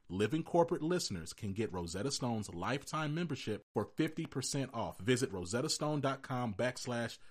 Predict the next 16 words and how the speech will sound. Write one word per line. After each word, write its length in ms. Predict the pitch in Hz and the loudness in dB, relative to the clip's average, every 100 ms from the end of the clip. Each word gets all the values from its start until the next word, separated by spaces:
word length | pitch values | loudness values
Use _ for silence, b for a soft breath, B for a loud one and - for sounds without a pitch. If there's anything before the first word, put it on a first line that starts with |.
| - | -8
today. 480 | - 107 107 82 - b b b - | -2 2 2 0 -2 b b b -4
That's 180 | 95 | -4
fifty 260 | - 120 156 | 0 -2 0
percent 380 | 185 175 180 151 | 0 0 0 2
off 240 | 127 120 - | 0 0 -4
unlimited 600 | - 82 85 95 139 156 | -6 -4 -2 0 0 0
access 520 | 147 147 - 107 101 - - | -2 -2 -2 -2 -2 -6 -12
to 100 | - | -12
twenty-five 800 | - 135 135 165 - 131 131 135 - _ _ - | -6 -6 -4 -6 -2 0 0 -4 -8 _ _ -10
language 460 | 87 101 127 156 - | -4 0 0 0 -2
courses 440 | - 135 - 120 | 2 4 4 0
for 180 | - 107 | 0 -2
the 180 | 90 82 76 | 0 -4 -4
rest 420 | 104 131 - - - | -2 0 0 -4 -6
of 180 | 87 - | -10 -6
your 480 | 82 104 113 113 | 2 4 4 2